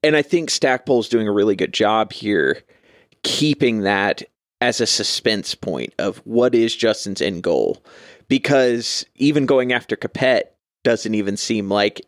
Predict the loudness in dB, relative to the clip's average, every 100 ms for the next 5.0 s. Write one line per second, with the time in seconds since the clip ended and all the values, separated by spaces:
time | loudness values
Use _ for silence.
0 | -2 -2 0 -4 -4 0 2 2 2 0
1 | -2 -6 -6 -6 -8 -10 -10 -12 -6 -2
2 | 0 2 0 2 0 0 0 2 2 0
3 | 0 2 0 -2 -4 -4 -2 0 0 2
4 | 0 2 0 0 -4 -4 -6 -2 0 -2